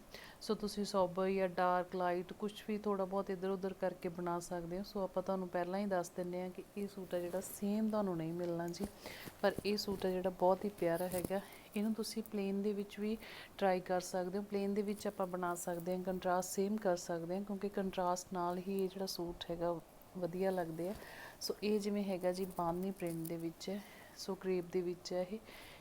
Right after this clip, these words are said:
ਇਹ already ਜਿਵੇਂ ਦੁਪੱਟਾ ਸ਼ਰਟ ਆਈ ਸੀ, ਆਪਾਂ ਇਹਦੇ ਨਾਲ ਬਾਟਮ ਹੈ ਜਿਹੜੀ ਡਿਫਰੈਂਟ ਬਣਾਈ ਹੈਗੀ ਆ। ਸੋ ਇਹਦੇ ਨਾਲ ਆਪਾਂ ਬਾਜੂ 'ਤੇ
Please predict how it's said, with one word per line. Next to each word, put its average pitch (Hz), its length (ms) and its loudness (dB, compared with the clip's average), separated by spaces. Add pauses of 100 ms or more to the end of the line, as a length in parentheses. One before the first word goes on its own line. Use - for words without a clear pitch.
(120)
ਇਹ 196 100 2
already 208 560 4 (260)
ਜਿਵੇਂ 185 180 -2
ਦੁਪੱਟਾ 180 480 2
ਸ਼ਰਟ 185 420 0
ਆਈ 175 180 2
ਸੀ, 180 200 -4
ਆਪਾਂ 175 240 0
ਇਹਦੇ 180 140 -2
ਨਾਲ 185 100 0
ਬਾਟਮ 175 500 -2
ਹੈ 175 80 -2
ਜਿਹੜੀ 180 280 -2 (640)
ਡਿਫਰੈਂਟ 208 440 2
ਬਣਾਈ 196 380 2
ਹੈਗੀ 196 280 0
ਆ। 214 60 2 (300)
ਸੋ 180 600 -2 (1900)
ਇਹਦੇ 202 260 2
ਨਾਲ 196 300 4
ਆਪਾਂ 190 300 4 (440)
ਬਾਜੂ 180 360 4
'ਤੇ 196 320 2